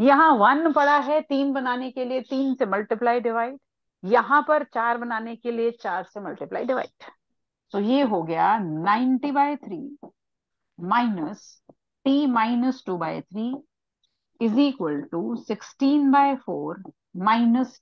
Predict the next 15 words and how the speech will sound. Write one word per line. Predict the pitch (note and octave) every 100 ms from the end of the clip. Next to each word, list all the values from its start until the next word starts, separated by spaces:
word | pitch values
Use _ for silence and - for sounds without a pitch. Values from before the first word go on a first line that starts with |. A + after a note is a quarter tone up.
| -
t | B3
minus | A#3 F3 E3 D#3+ G#3 A3 -
one | D3+
by | C#3+ D3+
four। | E3+ _ _ _ _ _ _ _ _ -
अगले | B3 C4+ D#4
स्टेप | D4+ - G#3 G#3+
में | A#3+
बहुत | G#3 - B3 F#3+
जरा | F3 G3
ध्यान | G#3 F3 F#3 G#3 C4+ C#4+ C#4+
से | C4+ A#3
काम | G3 D#3 E3+
करना | D#3 D3 D#3 E3
है। | G3